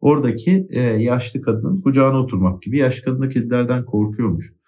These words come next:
Bizimki de gece beyaz ruh gibi süzülüp hop diye kucağında belirince falan kadın dedi ki, "Yani ölebilir annem,"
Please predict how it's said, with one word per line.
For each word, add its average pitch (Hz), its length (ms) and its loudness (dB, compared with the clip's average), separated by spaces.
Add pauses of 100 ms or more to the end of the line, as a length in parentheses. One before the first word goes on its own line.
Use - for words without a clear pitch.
(480)
Bizimki 107 380 0
de 110 80 0
gece 104 440 2
beyaz 107 420 2
ruh 107 400 2
gibi 101 420 0
süzülüp 104 600 -4 (100)
hop 104 340 -4
diye 98 180 0
kucağında 95 540 2
belirince 92 480 2
falan 110 380 -2 (680)
kadın 107 280 0
dedi 113 200 0
ki, 127 160 -2
"Yani 95 380 2
ölebilir 98 420 2
annem," 71 380 -6